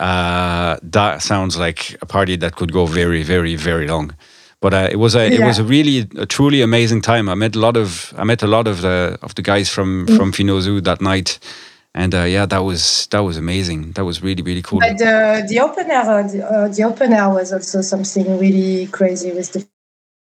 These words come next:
Speaker 2: Fino Zoo, yeah.
Speaker 1: The,
Speaker 2: Yeah.
Speaker 1: the open airs?
Speaker 2: <clears throat> Yeah.
Speaker 1: Do you mean the one,
Speaker 2: Yeah.
Speaker 1: the one, uh, is that the one where the police came and told you a, a, a spot where you can, where you could actually continue the party?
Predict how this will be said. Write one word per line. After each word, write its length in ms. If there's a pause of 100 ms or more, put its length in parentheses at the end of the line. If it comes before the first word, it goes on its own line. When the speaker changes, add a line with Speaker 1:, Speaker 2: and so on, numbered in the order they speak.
Speaker 2:
Fino 260
Zoo, 180
yeah. 220 (400)
Speaker 1:
The, 120
Speaker 2:
Yeah. 320 (220)
Speaker 1:
the 120
open 240
airs? 440
Speaker 2:
<clears throat> 40 (960)
Yeah. 340 (800)
Speaker 1:
Do 80
you 80
mean 180
the 100
one, 200
Speaker 2:
Yeah. 60
Speaker 1:
the 100
one, 260
uh, 320 (540)
is 140
that 200
the 80
one 340
where 360
the 100
police 380
came 240
and 160
told 260
you 260
a, 140
a, 60 (180)
a 60
spot 340
where 100
you 140
can, 320
where 140
you 100
could 160
actually 320
continue 400
the 80
party? 400